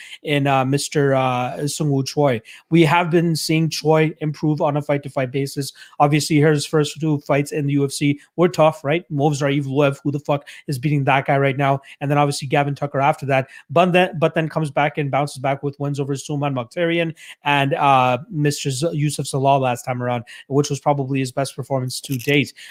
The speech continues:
Uh, nullified the takedown attempts of Zalal, kept the fight in the vertical range, and was able to go out there and outstrike him for the majority of fifteen minutes. I'm expecting the same thing to happen here, where Julian Erosa will start off hot and heavy, just as he always did, like we saw in the Nate Landwehr fight. That's something that he's always known to do, is just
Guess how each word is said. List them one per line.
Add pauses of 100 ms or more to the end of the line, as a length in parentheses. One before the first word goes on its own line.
Uh, (160)
nullified
the
takedown
attempts
of
Zalal, (220)
kept
the
fight
in
the
vertical
range, (160)
and
was
able
to
go
out
there
and
outstrike
him
for
the
majority
of
fifteen
minutes. (360)
I'm
expecting
the
same
thing
to
happen
here,
where
Julian
Erosa
will (240)
start
off
hot
and
heavy,
just
as
he
always
did,
like
we
saw (240)
in
the
Nate
Landwehr
fight.
That's
something
that
he's
always
known
to
do,
is
just